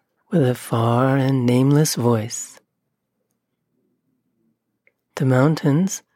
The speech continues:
in their anchorite solitude, the forests,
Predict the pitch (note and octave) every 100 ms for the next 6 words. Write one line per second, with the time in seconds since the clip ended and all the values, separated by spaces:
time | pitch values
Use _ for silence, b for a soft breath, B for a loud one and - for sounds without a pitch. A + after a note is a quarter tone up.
0 | _ _ _ - C#3 C3 - C#3+ C#3 -
1 | D#3+ C#3 C#3 - - B2+ A#2+ B2 - A#2+
2 | B2 B2 _ _ _ _ _ _ _ _
3 | _ _ - C3+ - - D#3+ D3+ D3 -
4 | - -